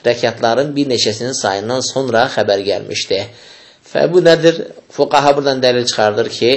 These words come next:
biz, misal üçün, namazı bitirəndən sonra təcrübə yolu ilə nəcasətin mövcudluğunu aşkar etsəydik və həmin hədisə görə namazı, nədir, ibtal etmirdik, onu iade eləməyə ehtiyac yox idi.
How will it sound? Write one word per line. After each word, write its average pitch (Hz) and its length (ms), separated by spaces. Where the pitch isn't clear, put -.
biz, 160 200
misal 104 320
üçün, 104 160
namazı 143 380
bitirəndən 202 520
sonra 143 440
təcrübə 127 480
yolu 196 400
ilə 170 220
nəcasətin 139 640
mövcudluğunu 135 560
aşkar 123 460
etsəydik 131 800
və 127 100
həmin 143 300
hədisə 113 400
görə 101 260
namazı, 127 800
nədir, 123 420
ibtal 135 480
etmirdik, 127 840
onu 117 260
iade 117 260
eləməyə 110 320
ehtiyac 107 280
yox 120 260
idi. 127 140